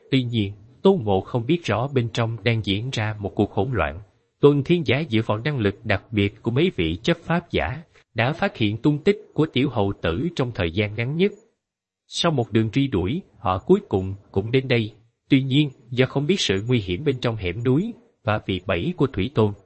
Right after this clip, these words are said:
nên họ đang gặp khó khăn. Chín vị chấp pháp giả, cũng chính là chín viên linh đan, vốn được khai tịch giả luyện chế để hỗ trợ dung hợp linh, nên họ có một cảm ứng đặc biệt với tiểu hầu tử. Chỉ có điều, trước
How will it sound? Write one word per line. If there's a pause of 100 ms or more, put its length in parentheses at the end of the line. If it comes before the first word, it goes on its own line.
(300)
nên
họ
đang
gặp
khó
khăn. (440)
Chín
vị
chấp
pháp
giả, (340)
cũng
chính
là
chín
viên
linh
đan, (360)
vốn
được
khai
tịch
giả
luyện
chế
để
hỗ
trợ
dung
hợp
linh, (480)
nên
họ
có
một
cảm
ứng
đặc
biệt
với
tiểu
hầu
tử. (380)
Chỉ
có
điều, (320)
trước